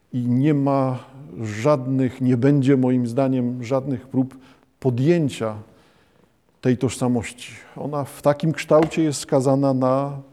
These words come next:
jeszcze raz, na ciemność, tak? W ciemności, korzystając z tytułu filmu.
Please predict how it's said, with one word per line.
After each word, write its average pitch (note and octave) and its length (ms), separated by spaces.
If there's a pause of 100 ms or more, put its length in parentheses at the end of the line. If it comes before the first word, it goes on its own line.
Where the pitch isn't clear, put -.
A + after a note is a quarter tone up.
(140)
jeszcze C3+ 260
raz, C3+ 200
na C3+ 140
ciemność, G#2+ 800
tak? A#2+ 180 (760)
W - 140
ciemności, C3+ 880 (420)
korzystając A2 720
z - 140
tytułu A2 420
filmu. G2 340